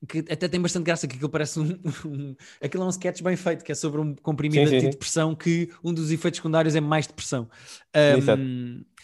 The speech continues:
Speaker 1: e o Nexus é, segundo eu percebi,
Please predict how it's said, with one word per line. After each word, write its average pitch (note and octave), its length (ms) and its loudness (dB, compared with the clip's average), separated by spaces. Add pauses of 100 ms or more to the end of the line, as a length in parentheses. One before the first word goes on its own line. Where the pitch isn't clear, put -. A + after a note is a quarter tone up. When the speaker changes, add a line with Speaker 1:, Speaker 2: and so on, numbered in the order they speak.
(360)
Speaker 1:
e G#3 140 6
o B3 60 6
Nexus F3 580 0
é, C3 360 4 (100)
segundo G3 480 4
eu G3 80 8
percebi, A#2+ 760 -4